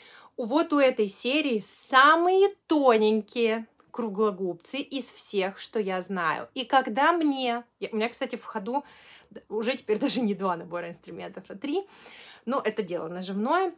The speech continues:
Но когда я делаю очень много мелкой работы, когда миллион французских петелек у меня в руках, я использую вот эту серию. Мне действительно очень нравятся маленькие, аккуратненькие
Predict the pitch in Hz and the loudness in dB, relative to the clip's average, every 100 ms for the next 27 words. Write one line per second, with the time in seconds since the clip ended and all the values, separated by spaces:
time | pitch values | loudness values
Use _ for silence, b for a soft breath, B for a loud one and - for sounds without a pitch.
0 | _ _ 226 226 - - 214 196 330 349 | _ _ -4 -4 -4 -8 -6 2 2 2
1 | 233 262 226 170 254 285 269 233 247 247 | -2 -2 -2 -2 -4 -4 -4 -2 -2 -2
2 | 220 202 196 240 220 185 180 160 196 202 | -2 -2 -4 -6 -6 -6 -8 -8 -12 -10
3 | 190 233 233 226 254 247 262 285 233 214 | 0 2 2 0 -2 0 -2 -2 -6 -6
4 | 247 - 226 - - 220 214 165 165 208 | -8 -6 -8 -6 0 0 0 -10 -8 -4
5 | 196 233 240 170 180 175 262 - B B | -2 0 0 -2 -6 4 4 4 B B
6 | B B B 202 240 233 311 320 - 240 | B B B 0 6 6 4 0 0 2
7 | 233 214 220 233 196 220 220 233 - 208 | 2 2 2 2 2 2 0 -4 -4 -2
8 | 185 180 240 277 302 294 285 - 254 254 | -2 0 0 2 2 0 -4 -4 -8 -4
9 | 233 190 170 - _ 330 349 349 330 277 | -6 -6 -8 -12 _ 6 6 4 -2 0
10 | 226 196 170 175 - - 277 262 247 226 | 2 2 -2 -6 -8 -6 -2 0 4 4
11 | 220 254 277 - 330 - 302 302 233 208 | 4 0 -4 -4 -4 4 2 4 -2 2
12 | 175 190 226 247 - 294 311 | 2 0 -6 -6 -4 -2 -2